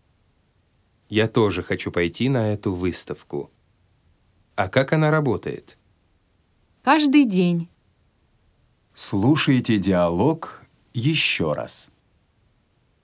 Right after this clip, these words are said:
Speaker 1: Что ты делала в воскресенье?
Speaker 2: Была на выставке известной художницы.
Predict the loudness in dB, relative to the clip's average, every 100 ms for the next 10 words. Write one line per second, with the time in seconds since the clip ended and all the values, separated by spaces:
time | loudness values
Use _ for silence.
0 | _ -12 -2 0 2 0 2 2 2 0
1 | -2 -2 -4 -2 -4 -2 -2 -2 -6 -10
2 | -16 _ _ _ _ _ _ _ _ _
3 | _ _ _ -8 2 4 6 6 6 4
4 | 2 0 -2 -4 0 0 0 -2 0 2
5 | 2 2 -2 0 2 2 2 0 -2 -4
6 | -8